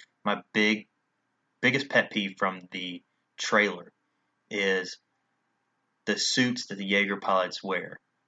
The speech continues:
The suits are fine. The helmet. Uh, in the first Pacific Rim,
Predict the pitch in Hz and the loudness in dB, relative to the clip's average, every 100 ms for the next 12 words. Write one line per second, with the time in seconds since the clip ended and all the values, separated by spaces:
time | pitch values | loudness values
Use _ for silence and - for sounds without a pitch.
0 | - 113 - 160 147 120 127 113 90 - | -14 -8 0 0 0 4 6 6 2 -2
1 | - _ 98 95 - 117 101 85 - _ | -18 _ -2 -2 4 4 4 -2 -14 _
2 | _ _ - 92 92 92 104 98 - 123 | _ _ -2 2 2 2 -2 -2 6 6
3 | 123 - - _ _ _ _ - 104 101 | 6 -4 -10 _ _ _ _ -6 -4 -2
4 | 104 104 104 101 98 | 0 2 4 4 0